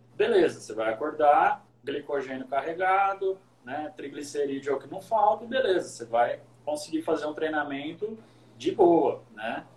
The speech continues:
Agora, o problema são treinos à noite, né?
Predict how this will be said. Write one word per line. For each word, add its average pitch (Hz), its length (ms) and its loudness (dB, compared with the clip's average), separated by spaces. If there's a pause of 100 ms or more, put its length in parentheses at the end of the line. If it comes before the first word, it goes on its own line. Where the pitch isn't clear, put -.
(220)
Agora, 117 320 2
o 123 40 -6
problema 165 800 -2
são 180 320 -6
treinos 170 1120 -4 (160)
à 175 120 0
noite, 135 440 0
né? 113 240 -10